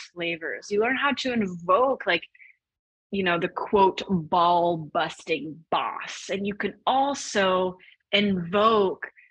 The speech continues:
the devotional priestess, and you can invoke the powerhouse lawyer energy. And then you can invoke the, like, maiden or the mother or the wisdom of the crone or the fire of the dragon. And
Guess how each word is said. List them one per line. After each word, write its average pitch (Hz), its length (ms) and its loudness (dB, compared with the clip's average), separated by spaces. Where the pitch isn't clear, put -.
the 196 140 -2
devotional 170 840 -6
priestess, 160 600 -10
and 180 120 -4
you 185 100 0
can 196 180 -6
invoke 190 720 0
the 185 260 2
powerhouse 185 760 0
lawyer 175 800 2
energy. 170 520 -4
And 185 140 -6
then 214 80 -2
you 226 100 -2
can 233 120 -4
invoke 220 760 -2
the, 190 320 -2
like, 185 260 -8
maiden 185 800 2
or 165 80 -4
the 170 100 -6
mother 180 760 2
or 180 120 -4
the 170 140 -2
wisdom 185 400 -4
of 175 80 -6
the 175 100 -6
crone 185 480 -4
or 170 80 -4
the 160 100 -8
fire 196 440 2
of 180 100 -2
the 185 100 -2
dragon. 175 720 2
And 196 540 2